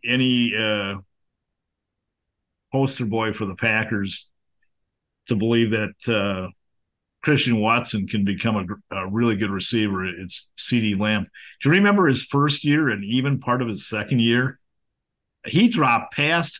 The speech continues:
after pass after pass. And I, I'll give the Cowboys credit. I mean, they, they weren't gonna give up on him, but he looked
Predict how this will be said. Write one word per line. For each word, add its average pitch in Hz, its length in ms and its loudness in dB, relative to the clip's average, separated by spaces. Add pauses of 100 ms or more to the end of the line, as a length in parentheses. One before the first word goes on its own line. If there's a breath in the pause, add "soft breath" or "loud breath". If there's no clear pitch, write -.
after 120 360 -2
pass 139 520 0
after 107 360 -6
pass. 107 640 -4 (640 soft breath)
And 117 480 0 (300)
I, - 260 0
I'll 165 140 2
give 175 160 2
the 139 60 0
Cowboys 120 440 0
credit. 127 300 -2
I 101 80 -6
mean, 107 180 -4
they, 104 320 -4
they 120 40 4
weren't 139 260 2
gonna 120 140 2
give 110 220 0
up 123 200 0
on 95 180 -2
him, 92 100 -10
but 95 180 -4 (640 soft breath)
he 160 480 2
looked 120 380 0